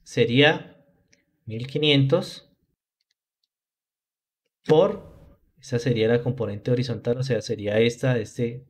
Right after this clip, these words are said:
¿sí la ven? Sería esta misma. Sería esta misma con este ángulo.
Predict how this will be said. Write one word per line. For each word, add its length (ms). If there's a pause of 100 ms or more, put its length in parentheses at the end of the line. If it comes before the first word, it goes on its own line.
¿sí 160
la 100
ven? 160
Sería 220
esta 180
misma. 320 (1400)
Sería 240
esta 180
misma 380
con 100
este 240
ángulo. 400